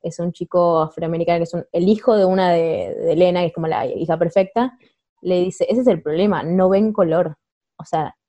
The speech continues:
soy <laughs> afrodescendiente, tienen que ver que lo soy en algún punto. No discriminarme por eso, pero ver que soy".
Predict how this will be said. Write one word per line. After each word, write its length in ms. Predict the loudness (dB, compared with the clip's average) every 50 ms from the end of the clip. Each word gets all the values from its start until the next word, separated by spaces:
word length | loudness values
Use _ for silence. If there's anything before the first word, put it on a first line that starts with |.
| _ _ _ _ _ _ _ _ _
soy 500 | _ 0 2 4 4 4 2 -2 -4 -8 _ _ _ _ _ _
<laughs> 260 | _ _ _ _ -2
afrodescendiente, 1120 | -2 0 2 2 2 4 4 2 2 2 2 4 4 6 6 4 4 2 0 0 0 2
tienen 300 | 2 2 2 2 0 0
que 120 | 0 2 4
ver 220 | 4 4 2 0
que 100 | -4 -8 -8 -4
lo 160 | -4 -4 -4
soy 400 | -2 -2 -2 0 0 -2 -6 -12 _ _ _ _ _ _ _ _
en 80 | -2 0
algún 220 | 0 0 -2 -4 -6
punto. 320 | -8 -8 -8 -8 -8 -4
No 140 | 0 2 4
discriminarme 540 | 4 4 4 2 2 2 2 2 2 2 2
por 140 | 2 2
eso, 200 | 2 2 0 0 2
pero 180 | 2 0 -2 -4 -10 _ _ _ _ _ -6
ver 400 | 0 2 4 4 2 0 -6 -10
que 100 | _ -20
soy". 260 | -6 -4 -4 -4 -4